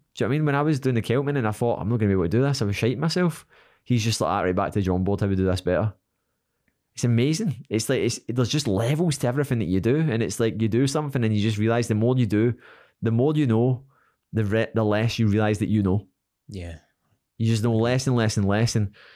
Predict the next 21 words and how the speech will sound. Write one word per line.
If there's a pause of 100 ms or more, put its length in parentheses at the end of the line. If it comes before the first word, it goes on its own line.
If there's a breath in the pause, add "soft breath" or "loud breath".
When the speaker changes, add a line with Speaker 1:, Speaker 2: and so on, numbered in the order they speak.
(180 loud breath)
Speaker 1:
I
think (420)
if
I
look
back,
we
were
talking
about
last
night,
last
night's
call,
being
on
top
of
Mount
Stupid,